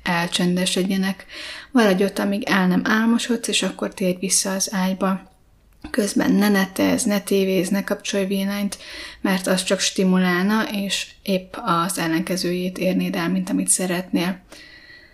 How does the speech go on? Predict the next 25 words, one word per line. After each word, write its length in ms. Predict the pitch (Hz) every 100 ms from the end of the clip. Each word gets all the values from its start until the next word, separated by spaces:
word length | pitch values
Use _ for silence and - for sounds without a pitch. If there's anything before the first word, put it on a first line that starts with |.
| _ _ -
A 100 | -
fény 240 | 277 254
ugyanis 340 | 196 196 202
azt 200 | 262 233
a 40 | 202
jelzést 520 | 202 190 185 185 -
adja 260 | 185 185 180
az 100 | 180
agyadnak, 400 | 180 202 226 -
hogy 140 | 208
ideje 340 | 262 247 220
felébredni. 960 | 208 - 196 175 - 180 185 180 185 180 - _ _ _ _ _ _ -
Olvasd 340 | 240 196 180 196
el 140 | 190
mondjuk 440 | 190 185 185 185
a, 300 | 196 185 185 185 - - - - - - _ _ _ 202 185 180 185
az 140 | 190
utcai 380 | 226 - - 175
világítás 720 | 185 185 175 185 190 190 190 -
fénye 300 | 185 185 185
mellett 360 | 185 190 185
a 40 | -
sütő 380 | - 247 240
használati 720 | 208 196 196 - 208 190 185
ú-, 80 | 202